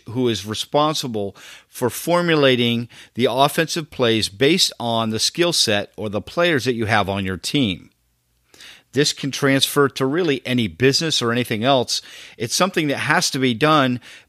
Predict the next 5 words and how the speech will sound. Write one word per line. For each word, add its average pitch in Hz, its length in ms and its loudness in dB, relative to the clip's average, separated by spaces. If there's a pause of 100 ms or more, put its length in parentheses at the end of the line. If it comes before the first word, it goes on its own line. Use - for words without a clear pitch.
but 131 200 2
it's 143 200 -2
not 165 260 2
important 147 640 -2 (580)
enough 139 480 0